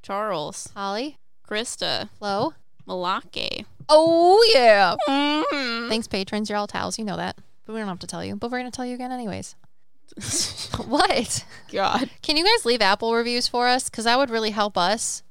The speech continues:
Speaker 2: within the Apple landscape. I mean, if you don't listen to us on Apple, that's fine too. You do you. I listen to
Speaker 1: But
Speaker 2: Spotify.
Speaker 1: also, if you leave a review, make sure it is a dad joke and not an actual review so that we can put them into our podcast and tell people how funny you are.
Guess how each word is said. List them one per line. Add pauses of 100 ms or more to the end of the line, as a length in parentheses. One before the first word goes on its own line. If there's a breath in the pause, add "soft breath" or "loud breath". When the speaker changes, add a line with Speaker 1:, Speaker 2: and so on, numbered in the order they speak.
Speaker 2:
within
the
Apple
landscape.
I
mean,
if
you
don't
listen
to
us
on
Apple,
that's
fine
too.
You
do
you.
I
listen
to
Speaker 1:
But
Speaker 2:
Spotify.
Speaker 1:
also,
if
you
leave
a
review,
make
sure
it
is
a
dad
joke
and
not
an
actual
review
so
that
we
can
put
them
into
our
podcast (100)
and
tell
people
how
funny
you
are.